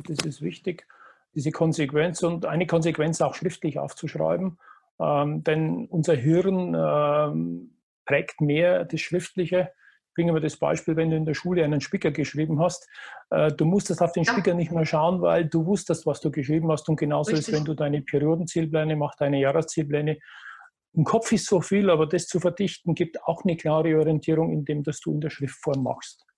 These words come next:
Speaker 1: Mhm.
Speaker 2: Ja.
Speaker 1: Ja, schriftlich.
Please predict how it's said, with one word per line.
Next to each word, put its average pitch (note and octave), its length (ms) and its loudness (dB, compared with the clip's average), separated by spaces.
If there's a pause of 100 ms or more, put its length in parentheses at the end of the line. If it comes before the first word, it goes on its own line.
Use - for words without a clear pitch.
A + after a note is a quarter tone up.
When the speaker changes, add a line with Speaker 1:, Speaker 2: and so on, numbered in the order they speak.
(200)
Speaker 1:
Mhm. E3+ 180 -6
Speaker 2:
Ja. A#3 260 -6 (1300)
Speaker 1:
Ja, F#3 680 6 (260)
schriftlich. G#3 1080 2